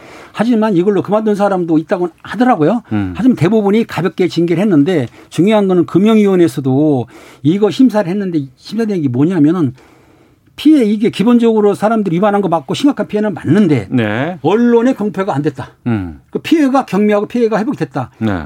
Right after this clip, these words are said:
Speaker 1: 요걸로 해가지고 보통 수준으로 아마 징계를 한 것 같아요.
Speaker 2: 어.
Speaker 1: 물론 기간 징계는 해가지고 오억 이상 상당의 농협에는 과징금 과태료를 냈지만은 결론적으로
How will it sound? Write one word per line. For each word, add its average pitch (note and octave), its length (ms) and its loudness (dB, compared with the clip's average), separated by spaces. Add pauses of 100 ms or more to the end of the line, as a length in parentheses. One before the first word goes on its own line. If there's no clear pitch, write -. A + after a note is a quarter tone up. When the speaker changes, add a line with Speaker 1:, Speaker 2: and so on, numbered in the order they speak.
Speaker 1:
요걸로 A#3 460 4
해가지고 G#3 460 0
보통 G#3 360 0
수준으로 E3+ 420 0
아마 D3 140 2
징계를 D#3+ 300 -2
한 G#3+ 80 0
것 F3+ 60 0
같아요. C3+ 440 0
Speaker 2:
어. G2 240 -4
Speaker 1:
물론 F3 200 2
기간 A#3 280 2
징계는 G#3 400 2
해가지고 F#3 460 0 (360)
오억 F#3+ 340 2 (180)
이상 D#3+ 260 0
상당의 G#3 720 0 (100)
농협에는 D#3+ 420 2
과징금 D#3 360 0 (180)
과태료를 D3 360 -4
냈지만은 C3+ 560 0 (240)
결론적으로 A3+ 680 0